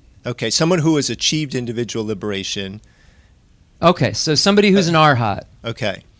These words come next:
Speaker 1: Now they have to go through these teachings for beings of great capacity.
Speaker 2: Fact.
Speaker 1: There's these extensive teachings on understanding the nature of reality.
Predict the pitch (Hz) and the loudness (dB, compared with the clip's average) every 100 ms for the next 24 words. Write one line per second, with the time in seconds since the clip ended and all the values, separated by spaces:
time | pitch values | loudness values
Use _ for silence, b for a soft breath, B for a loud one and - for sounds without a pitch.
0 | b b b 127 147 170 175 147 147 143 | b b b 0 4 6 4 2 0 -2
1 | 131 139 135 - 135 127 127 120 b b | -2 -2 -2 -2 -2 0 -4 -8 b b
2 | - 135 - - 131 - 127 113 - 113 | -4 -2 -2 -6 -4 -4 -4 -6 -8 -8
3 | 110 120 120 113 101 113 110 - 104 107 | -6 -6 -6 -6 -6 -6 -6 -8 -8 -8
4 | 98 - 104 95 - - 131 - - - | -6 -8 -10 -14 -18 -8 -6 -6 -12 -18
5 | - - _ - - _ 170 156 160 143 | -20 -20 _ -20 -20 _ -4 -2 -2 -2
6 | 147 - - 220 - 135 - 226 - 131 | -2 -2 -2 -2 -4 -4 -4 -4 -2 -2
7 | 117 110 - 135 131 127 123 113 b b | -4 -8 -6 -4 -2 -4 -6 -12 b b
8 | b b _ _ - 160 160 - 156 147 | b b _ _ -6 -2 0 0 0 0
9 | 139 131 123 135 135 127 107 120 120 135 | 0 -2 0 0 0 -4 -4 -2 0 0
10 | 127 107 101 101 | 0 -2 -6 -10